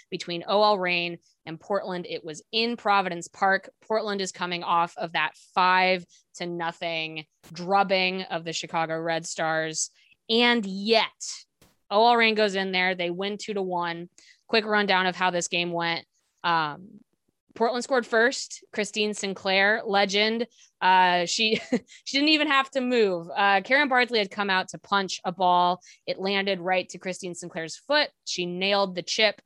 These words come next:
Beautiful chip. Portland goes up one to nothing early in this game.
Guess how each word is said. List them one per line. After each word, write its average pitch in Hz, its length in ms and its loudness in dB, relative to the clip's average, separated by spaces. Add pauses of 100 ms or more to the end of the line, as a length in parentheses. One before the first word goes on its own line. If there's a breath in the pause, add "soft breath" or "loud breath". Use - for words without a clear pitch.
Beautiful 220 440 -4
chip. 180 340 0 (560)
Portland 220 320 0
goes 208 240 -2
up 175 220 0
one 185 220 -6
to 185 120 -12
nothing 170 480 -8
early 165 480 -4 (260)
in 165 140 -8
this 160 180 -8
game. 160 460 -6